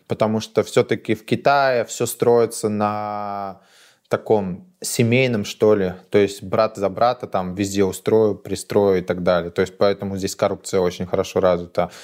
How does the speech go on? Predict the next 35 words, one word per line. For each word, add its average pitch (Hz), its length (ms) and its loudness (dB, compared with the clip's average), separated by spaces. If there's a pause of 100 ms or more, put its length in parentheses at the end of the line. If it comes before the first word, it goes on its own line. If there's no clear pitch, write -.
(240)
В - 40 -18
плане 131 260 2
наркотиков, 123 720 0
в - 140 -20
плане 127 320 0
реализации 120 580 0
наркотических - 680 -4
средств, - 400 0
продажи 107 520 2
и 92 40 -12
так 98 220 -4
далее, 113 260 4
я 104 80 2
думаю, 110 420 -2 (120)
э, 98 400 0
эта 107 440 2
тема 117 360 -2
здесь, 107 440 -2 (520)
э, 113 100 2 (180)
<laughs> - 400 -4
самим 127 380 0
же 113 140 2
и - 20 2
государством 107 840 -2
контролируется, 110 1000 0
то 101 140 0
есть 101 160 2
само 110 240 0
государство 107 580 -2
на 101 80 2
этом 98 240 -4
и - 20 -4
зарабатывает, 95 680 0
потому 98 280 -4
что 95 640 0